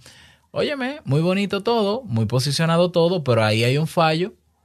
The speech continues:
porque no te está sirviendo de nada esa métrica. Entonces tú dices, "Ah, yo, yo tuve ocho mil". Por ejemplo, yo suelo hacerlo y yo lo admito, y es una vanity metrics. Yo lo compartí ayer en el grupo de, de Lugonials.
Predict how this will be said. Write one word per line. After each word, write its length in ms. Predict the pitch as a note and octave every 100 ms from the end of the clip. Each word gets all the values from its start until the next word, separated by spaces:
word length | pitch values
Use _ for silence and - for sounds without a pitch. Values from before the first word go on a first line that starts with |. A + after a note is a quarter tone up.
| _
porque 360 | - C3+ C#3 F3
no 100 | D3
te 80 | B2
está 200 | B2 A#2+
sirviendo 540 | - A#2 A2+ A2 G#2+
de 100 | G#2
nada 220 | G2 F#2+
esa 180 | F#2+ G#2
métrica. 460 | F#2+ A#2 B2+ G2 F#2+
Entonces 240 | G#2+ C3+
tú 100 | C3
dices, 180 | E3 F3
"Ah, 220 | C4 D#4 C#4
yo, 200 | G#3 G#3 - - _
yo 120 | -
tuve 180 | C#4+ C4+
ocho 320 | C4 C4 B3
mil". 480 | A3 A#3 D4 C#4 -
Por 180 | - E3+
ejemplo, 240 | E3 F3
yo 200 | D3 C#3+
suelo 240 | D#3 G3 E3+
hacerlo 480 | B2+ G#2+ F#2+ G2 F2
y 220 | A#2 A#2+
yo 160 | A#2
lo 80 | B2+
admito, 460 | B2+ G#2 G2 F2+ G2
y 180 | A#2 C3
es 140 | B2+
una 120 | C#3
vanity 340 | A2+ A2 G2+ F#2+
metrics. 520 | F3 D3+ F2 - - _ _ _
Yo 200 | A2 A#2
lo 100 | A#2+
compartí 460 | B2 C#3 C3 A2 B2
ayer 300 | A#2 A#2 A#2
en 160 | A#2
el 180 | A2 G#2
grupo 380 | G2+ G#2+ A2 A2+
de, 260 | G#2+ G#2+ G2
de 160 | F#2 G#2+
Lugonials. 680 | B2 A#2 G#2 G2 B2 -